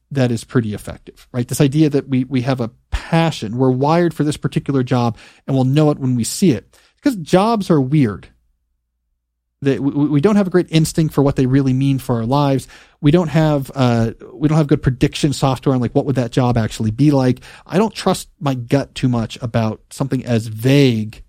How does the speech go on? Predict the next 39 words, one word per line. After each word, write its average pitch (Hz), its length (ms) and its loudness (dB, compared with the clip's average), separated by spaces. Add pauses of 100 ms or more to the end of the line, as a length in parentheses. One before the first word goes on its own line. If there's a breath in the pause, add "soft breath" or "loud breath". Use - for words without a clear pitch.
(320)
as 113 540 -2 (580)
a 131 60 2
career 143 420 2
in 127 80 2
U 127 200 2
X 117 180 -6
design 113 540 2
versus 113 420 -4
a 123 140 -4
career 120 340 0
in 110 80 0
Q 120 260 -2
A 113 140 2
quality 104 320 -2
insurance. 98 400 -8 (400)
My 220 160 2
mind 208 240 2
doesn't 139 160 0
know 127 80 0
what 113 120 0
that 107 120 -8
means. 107 240 -4
My 175 120 0
gut's 156 340 0
not 120 120 -2
gonna 117 140 -2
give 117 140 -2
me 113 80 0
interesting 113 480 -6
reactions 101 480 -8
about 107 220 -10
this, 123 120 -8
but 156 160 -4
I 151 60 0
do 160 340 0
trust - 320 -4
my 123 100 -4
gut 107 300 -10 (1300)
when 139 380 2